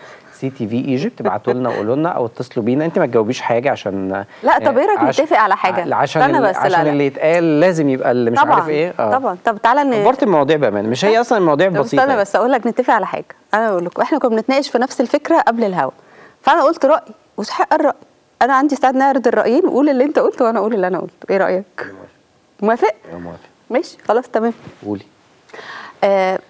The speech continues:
Speaker 2: برضو يعني بما إن إسحاق قدم الفكرة اللي إحنا عايزين نتكلم فيها النهاردة، فأنا وجهة نظري إن لو أنا شفت
Speaker 1: لا، أنت
Speaker 2: ابن-
Speaker 1: احكي الح-، احكي
Speaker 2: أحكي، ثانية،
Speaker 1: القصة.
Speaker 2: هقول.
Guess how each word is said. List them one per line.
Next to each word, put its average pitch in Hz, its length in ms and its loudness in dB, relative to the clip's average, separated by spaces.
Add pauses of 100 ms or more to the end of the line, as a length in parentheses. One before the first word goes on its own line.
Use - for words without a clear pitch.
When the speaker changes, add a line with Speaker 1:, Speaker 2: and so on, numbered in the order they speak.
Speaker 2:
برضو 247 380 2
يعني 214 220 2
بما 233 320 2
إن 247 160 2
إسحاق 220 600 0
قدم 240 340 2
الفكرة 214 800 0
اللي 208 100 -2
إحنا 214 160 -2
عايزين 208 220 0
نتكلم 233 340 0
فيها 226 340 0
النهاردة، 226 480 0 (300)
فأنا 277 200 2
وجهة 349 220 2
نظري 320 340 2 (720)
إن 214 300 2 (160)
لو 208 220 2
أنا 294 140 2
شفت 311 160 0
Speaker 1:
لا، - 80 -2
أنت 156 80 2
Speaker 2:
ابن- - 100 2
Speaker 1:
احكي - 240 -4
الح-، 117 160 -8
احكي 151 220 -2
Speaker 2:
أحكي، - 300 -2
ثانية، 302 320 0
Speaker 1:
القصة. 196 120 -2
Speaker 2:
هقول. 202 440 0